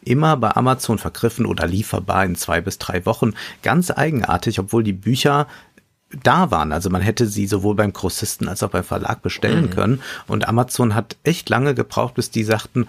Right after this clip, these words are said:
Speaker 1: oh, das scheint wohl ein Buch zu sein, das gefragt ist, das legen wir uns mal hier auf Lager. Ganz eigenartig. Und ich fragte dann noch jemand vom Verlag und dann sagten, ja, das ist eine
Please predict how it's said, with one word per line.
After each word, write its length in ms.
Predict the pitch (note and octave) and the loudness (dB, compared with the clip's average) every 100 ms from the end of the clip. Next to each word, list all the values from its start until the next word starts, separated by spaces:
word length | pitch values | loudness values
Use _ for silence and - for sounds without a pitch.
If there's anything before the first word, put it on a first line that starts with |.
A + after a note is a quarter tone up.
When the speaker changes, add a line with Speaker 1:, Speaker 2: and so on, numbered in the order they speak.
| - - | -6 -8
Speaker 1:
oh, 180 | - D3 | 0 2
das 260 | A2 G2 - | 2 0 2
scheint 240 | A#2 B2 | 2 4
wohl 120 | B2+ G#2+ | 2 2
ein 140 | G#2 | -2
Buch 240 | G#2 B2+ | -2 -2
zu 400 | - - C3+ B2+ | -4 0 0 0
sein, 320 | A#2 A2+ A#2+ B2+ | 0 2 4 4
das 220 | A2+ - | 2 0
gefragt 480 | G2 G2 G2+ - C#3 | -4 2 0 2 -2
ist, 180 | - | -2
das 160 | G#2+ - | -4 -2
legen 300 | A2 A2+ A#2 | -2 -2 -2
wir 60 | A2 | -4
uns 120 | - | -2
mal 80 | A2 | -2
hier 140 | G#2+ | -2
auf 140 | G2+ A2+ | -2 -2
Lager. 360 | A#2 A2+ F#2 - - - | 0 0 -2 -6 -16 -4
Ganz 220 | A#2+ D3+ | -2 0
eigenartig. 540 | B2+ C3 A2+ G2+ B2 A2+ | 0 0 2 2 4 2
Und 120 | A2 | 2
ich 140 | G#2 | -2
fragte 440 | - - A2 - B2+ | -6 -4 -2 0 0
dann 140 | A2+ | 2
noch 140 | A2+ A2 | 2 2
jemand 240 | A2+ G#2+ | 0 -2
vom 120 | G#2+ | -4
Verlag 300 | G#2+ G2+ A#2+ | -2 0 0
und 80 | B2 | -2
dann 80 | G#2+ | -2
sagten, 320 | G#2+ - G2+ | -4 -4 -4
ja, 140 | G2+ | -2
das 160 | G2 - | -2 -4
ist 180 | - - | -6 0
eine 180 | G#2+ | 0